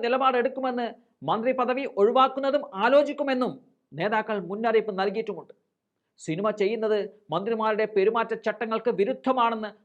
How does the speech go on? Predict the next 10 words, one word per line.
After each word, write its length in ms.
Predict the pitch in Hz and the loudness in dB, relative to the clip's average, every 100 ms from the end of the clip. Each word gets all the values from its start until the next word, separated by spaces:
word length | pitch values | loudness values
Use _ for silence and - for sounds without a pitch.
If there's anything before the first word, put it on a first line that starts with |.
| _ | _
ഭരണഘടനാ 560 | 123 180 226 226 226 220 | -4 -4 -2 -2 0 0
വിദഗ്ധരും 520 | 190 220 196 226 202 | 2 2 0 -2 -4
ചൂണ്ടിക്കാട്ടുന്നുണ്ട്. 640 | 214 196 - 185 151 131 _ _ _ _ _ _ _ | -4 -4 -4 -6 -8 -18 _ _ _ _ _ _ _
ഇതും 220 | 196 277 285 | 2 2 2
സുരേഷ് 300 | 254 262 269 | 4 6 6
ഗോപിക്ക് 320 | 269 254 262 | 2 2 0
വലിയ 260 | 240 240 262 - 208 | 2 2 0 0 -2
ആശയക്കുഴപ്പമുണ്ടാക്കുന്നുണ്ട്. 1040 | 240 254 247 247 247 240 208 202 185 131 _ _ _ _ _ _ _ _ | 0 0 2 2 0 -6 -6 -6 -10 -20 _ _ _ _ _ _ _ _
ഇക്കഴിഞ്ഞ 340 | 160 156 214 226 | -8 -2 -2 0
ദിവസം 360 | 214 214 214 | -2 -2 -4